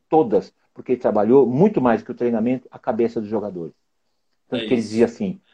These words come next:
Speaker 1: "Nós amarelamos no primeiro, a gente não amarela no segundo." E isso é importante pro, pro time do Brasil. Portugal, Ige, outros que estão lá, né, treinando,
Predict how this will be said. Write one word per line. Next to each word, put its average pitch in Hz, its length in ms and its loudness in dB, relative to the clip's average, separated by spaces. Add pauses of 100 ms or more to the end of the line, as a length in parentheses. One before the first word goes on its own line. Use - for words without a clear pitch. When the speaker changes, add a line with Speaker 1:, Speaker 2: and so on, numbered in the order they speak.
(320)
Speaker 1:
"Nós 117 200 2
amarelamos 131 640 6
no 139 80 2
primeiro, 135 500 6
a 120 80 -2
gente 120 180 -4
não 127 140 4
amarela 113 440 4
no 113 100 -2
segundo." 87 400 -10 (440)
E 120 140 -4
isso 170 200 2
é - 20 6
importante 131 580 0
pro, 120 140 -8 (160)
pro - 100 -18
time 117 140 -4
do 104 40 -6
Brasil. 95 340 0 (960)
Portugal, 123 600 2
Ige, 120 360 2
outros 160 240 6
que 131 60 -4
estão 98 200 -2
lá, 117 260 2
né, 120 320 0
treinando, 113 640 0